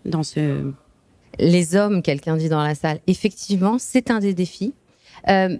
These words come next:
Speaker 2: mais je vais parler en mon nom parce qu'en fait, on est plusieurs cofondateurs et, euh, C H O, ça veut dire Chief Happiness Officer. Et en fait, moi, mon rôle, euh, au sein d'Impact Finance, c'est vraiment, euh, de se poser des questions du type,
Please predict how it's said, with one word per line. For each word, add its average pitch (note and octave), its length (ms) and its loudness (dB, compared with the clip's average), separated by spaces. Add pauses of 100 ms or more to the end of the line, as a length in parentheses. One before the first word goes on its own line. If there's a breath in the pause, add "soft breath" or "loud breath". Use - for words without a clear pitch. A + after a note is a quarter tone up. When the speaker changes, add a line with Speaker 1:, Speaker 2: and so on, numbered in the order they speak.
Speaker 2:
mais G#3 320 2 (500)
je F#3 120 -2
vais A#3 100 4
parler C4 260 2
en D4+ 120 4
mon A#3 180 4
nom A#3 220 2
parce - 180 -4
qu'en G3+ 140 -2
fait, C4 160 2
on B3 100 4
est G#3 80 2
plusieurs A#3 520 0
cofondateurs G3+ 840 0 (440 loud breath)
et, A3 340 2 (340)
euh, F#3 160 4
C - 220 -2
H A#3+ 280 2
O, B3 60 4
ça A#3 160 0
veut G#3+ 120 0
dire G#3 280 0
Chief - 280 -4
Happiness G#3 460 0
Officer. C4 480 0 (440 loud breath)
Et G#3+ 160 4
en G#3+ 60 2
fait, C#4 340 -4 (140)
moi, A#3+ 220 4
mon B3+ 180 2
rôle, C4 400 2 (140)
euh, F#3 240 2
au G3+ 100 2
sein A3+ 160 -2
d'Impact G3+ 300 -2
Finance, B3 480 0
c'est - 180 -2
vraiment, A3+ 480 2 (460 loud breath)
euh, G3 240 4
de G3 120 2
se G#3 80 -2
poser B3+ 280 2
des B3 80 4
questions B3+ 500 2
du A#3 160 2
type, - 300 -2